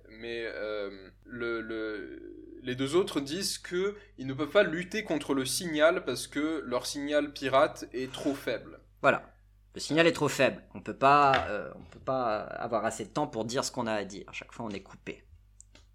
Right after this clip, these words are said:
Speaker 2: On n'a pas les armes pour lutter. Pas comme ça, en tout cas, oui.
Speaker 1: Mhm.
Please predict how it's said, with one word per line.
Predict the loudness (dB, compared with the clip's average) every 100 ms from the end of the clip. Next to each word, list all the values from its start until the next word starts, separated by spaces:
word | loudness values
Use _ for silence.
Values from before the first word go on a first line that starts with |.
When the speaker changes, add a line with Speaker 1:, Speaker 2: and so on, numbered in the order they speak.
| _
Speaker 2:
On | -12
n'a | -2
pas | 8 10 10 8 2 -8 _ -14
les | -6 2
armes | 6 6 4 -4 -8
pour | -4 -2
lutter. | -2 -4 -8 -12 -20 _ _ _ _ -8
Pas | -4
comme | 0 0
ça, | 0 -2
en | -4
tout | -8
cas, | -10 -10 -10
oui. | -16 _ _ _ _
Speaker 1:
Mhm. | -18